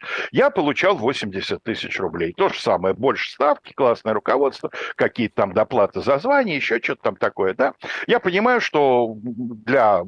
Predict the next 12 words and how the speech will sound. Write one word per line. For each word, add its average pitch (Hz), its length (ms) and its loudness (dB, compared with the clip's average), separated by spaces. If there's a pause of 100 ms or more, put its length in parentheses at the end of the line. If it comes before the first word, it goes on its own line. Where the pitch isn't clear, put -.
(100)
практически - 600 -4
всех - 320 -2
остальных 101 480 -4
регионов 95 460 -4
нашей 98 260 -4
страны 104 380 -2
это 85 240 -6 (200)
совершенно 98 520 0
запредельная 98 720 -2
зарплата 214 520 0
для 208 160 -2
учителя, 220 600 -4